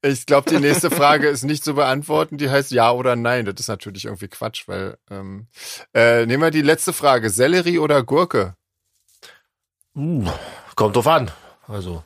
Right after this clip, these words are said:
Speaker 1: Hm.
Speaker 2: im Gin lieber Gurke, äh, im Eintopf lieber Sellerie.
Speaker 1: <laughs>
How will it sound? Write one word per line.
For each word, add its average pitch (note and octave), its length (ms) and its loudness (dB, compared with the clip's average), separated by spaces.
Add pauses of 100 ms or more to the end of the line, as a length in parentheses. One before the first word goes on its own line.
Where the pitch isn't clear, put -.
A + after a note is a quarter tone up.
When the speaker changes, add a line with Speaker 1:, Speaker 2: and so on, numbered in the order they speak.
(120)
Speaker 1:
Hm. G2+ 360 -8 (480)
Speaker 2:
im G#2 160 -2
Gin C3 300 2
lieber C3+ 260 2
Gurke, C#3+ 840 0
äh, - 40 -12
im B2 120 -6
Eintopf C#3+ 480 -2
lieber C#3+ 200 -2
Sellerie. A2+ 420 -2 (560)
Speaker 1:
<laughs> B2+ 40 -12